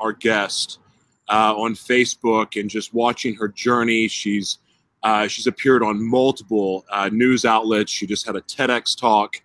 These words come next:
uh, just incredible honor. And then I, you know, I'm thinking, "Man, who is this woman?" And,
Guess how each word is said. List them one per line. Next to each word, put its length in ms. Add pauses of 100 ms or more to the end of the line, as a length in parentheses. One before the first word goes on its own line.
(420)
uh, 240
just 220
incredible 600
honor. 440
And 140
then 120
I, 340 (380)
you 80
know, 80
I'm 120
thinking, 320
"Man, 220
who 160
is 120
this 220
woman?" 460
And, 260